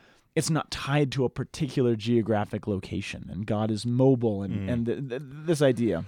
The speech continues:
Speaker 2: Well, I mean, i-, i-, in a
Speaker 1: Right?
Speaker 2: ca-, in a Catholic sense, but I mean, in,
Speaker 1: Mm.
Speaker 2: at this point,
Speaker 1: Was
Speaker 2: we
Speaker 1: that last
Speaker 2: actually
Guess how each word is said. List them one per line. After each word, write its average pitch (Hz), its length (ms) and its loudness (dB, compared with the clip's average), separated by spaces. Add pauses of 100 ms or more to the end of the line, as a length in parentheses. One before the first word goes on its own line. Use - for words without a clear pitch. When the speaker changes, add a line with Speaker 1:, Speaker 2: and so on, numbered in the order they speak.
(120)
Speaker 2:
Well, 202 120 10
I 196 40 6
mean, 165 240 4
i-, 147 60 -4
i-, 156 240 2
in 139 140 0
a - 20 6
Speaker 1:
Right? 151 140 4
Speaker 2:
ca-, - 160 -2
in 127 100 2
a 110 40 2
Catholic 160 480 0
sense, 92 300 -4
but 135 140 4
I - 20 2
mean, 120 200 2
in, 156 240 4
Speaker 1:
Mm. 117 60 -6
Speaker 2:
at 110 140 -2
this 190 200 4
point, 95 320 -2
Speaker 1:
Was - 80 0
Speaker 2:
we - 40 4
Speaker 1:
that 190 140 6
last 190 200 4
Speaker 2:
actually 202 80 2